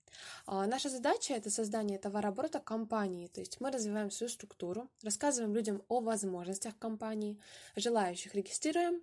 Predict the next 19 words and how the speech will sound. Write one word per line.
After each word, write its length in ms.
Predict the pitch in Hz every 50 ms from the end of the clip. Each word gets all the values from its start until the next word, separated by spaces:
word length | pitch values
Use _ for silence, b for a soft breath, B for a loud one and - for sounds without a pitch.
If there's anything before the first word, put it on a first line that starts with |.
| - -
и 200 | - 277 320 330
далее 380 | 233 226 233 262 262 247 220
работаем 420 | 202 196 185 202 233 233 226 208 196
с 80 | -
людьми 280 | - 185 - 214 247 - -
по 140 | - 202 208
инструкции. 720 | 214 208 208 - - 208 196 196 - - - - - - B B B B B B B B B
А, 280 | - - 202 196 190 190
есть 280 | 196 196 277 294 285 -
бесплатное 460 | 233 - - 233 220 214 214 214 208
обучение, 560 | 208 190 202 202 - - 202 202 202 220 233
то 100 | 233 233
есть 140 | 220 214 -
придумывать 560 | - 208 202 240 240 233 214 202 196 196 196
вам 360 | 190 208 208 196 190 185 180 180
ничего 380 | 185 196 196 - - 196 196
не 140 | 196 190 185
нужно, 280 | 190 226 294 320 320 294
вез-, 240 | 247 233 208 196